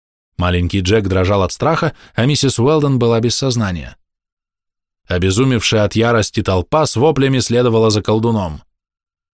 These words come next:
Однако он вышел из фактории, пересёк Казонде, ступил под своды леса тем же твёрдым и размеренным шагом прошёл более трёх миль и, оставшись один, дикари поняли, наконец, что он не хочет, чтобы за ним бежали,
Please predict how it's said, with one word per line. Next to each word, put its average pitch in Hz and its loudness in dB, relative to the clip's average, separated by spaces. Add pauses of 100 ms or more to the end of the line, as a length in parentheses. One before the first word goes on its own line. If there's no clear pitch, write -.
(380)
Однако 101 0
он 175 2
вышел 143 2
из 90 -2
фактории, 117 0 (320)
пересёк 131 0
Казонде, 123 0 (580)
ступил 180 2
под 160 2
своды 139 2
леса 160 2
тем 143 2
же 131 2
твёрдым 131 2
и - 2
размеренным 123 2
шагом 151 0
прошёл 131 2
более 123 2
трёх 113 0
миль 175 0 (520)
и, 101 -2
оставшись 110 0
один, 165 0 (760)
дикари 95 -2
поняли, 107 0
наконец, 101 0
что - -2
он 110 0
не 127 0
хочет, 143 -2
чтобы 104 -2
за 110 2
ним 117 2
бежали, 117 -2